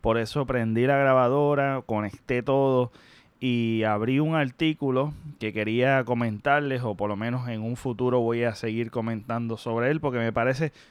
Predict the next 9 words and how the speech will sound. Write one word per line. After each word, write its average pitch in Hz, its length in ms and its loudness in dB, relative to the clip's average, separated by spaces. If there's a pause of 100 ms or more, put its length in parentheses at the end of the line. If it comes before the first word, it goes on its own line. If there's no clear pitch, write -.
súper 196 680 0 (360)
interesante, 151 1120 0
súper 139 480 -2
interesante 123 920 -4 (300)
compartirlo 123 680 -2
con 127 140 -4
ustedes. 165 260 -4
Así 143 280 -2
que 143 200 0